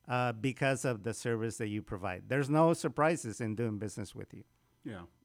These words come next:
Speaker 2: and that makes, again, a lot of sense, no doubt about it.
Speaker 1: Plain old common sense, uh,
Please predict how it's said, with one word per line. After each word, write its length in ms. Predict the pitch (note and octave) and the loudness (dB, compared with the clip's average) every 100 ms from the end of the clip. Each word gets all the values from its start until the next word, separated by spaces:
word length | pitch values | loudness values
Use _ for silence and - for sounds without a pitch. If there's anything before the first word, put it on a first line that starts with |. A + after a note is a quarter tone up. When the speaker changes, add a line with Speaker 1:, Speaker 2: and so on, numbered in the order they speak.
| - | -14
Speaker 2:
and 140 | A#2+ | -8
that 160 | A2+ A2+ | -8 -6
makes, 320 | G#2+ G#2 - | -8 -10 -12
again, 320 | G#2 G2 F#2+ | -12 -10 -10
a 80 | G2 | -10
lot 320 | G#2 G#2 F#2+ | -10 -10 -10
of 80 | G2 | -14
sense, 340 | - G#2 F#2+ - - | -12 -10 -12 -14 -16
no 160 | A2+ G#2 | -10 -8
doubt 220 | G2+ F#2+ | -8 -8
about 320 | F#2+ G2+ F#2 | -10 -10 -10
it. 80 | F#2 _ _ _ - - | -14 _ _ _ -20 0
Speaker 1:
Plain 300 | D3+ E3+ G3+ | 4 8 10
old 180 | A3 | 8
common 380 | G3+ G3 G3 G3 | 8 4 6 4
sense, 520 | - F#3 F3 C3 - - | 2 4 4 2 -2 -2
uh, 360 | F#3 D#3 D3 | 2 4 4